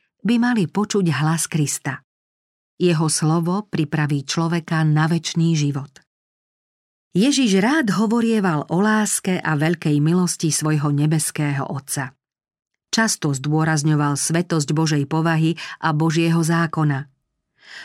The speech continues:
Ľuďom sa predstavoval ako cesta, pravda a život. To by malo byť témou kázní Kristových služobníkov. Hlásajte pravdu tak, ako nám ju zjavil Ježiš Kristus.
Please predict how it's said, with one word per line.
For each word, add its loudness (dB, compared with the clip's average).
Ľuďom 4
sa -2
predstavoval -2
ako -4
cesta, -2
pravda 0
a 2
život. 0
To 2
by 4
malo 2
byť -2
témou 2
kázní 2
Kristových 0
služobníkov. -2
Hlásajte 0
pravdu 0
tak, -4
ako 0
nám 2
ju 4
zjavil 2
Ježiš 0
Kristus. -4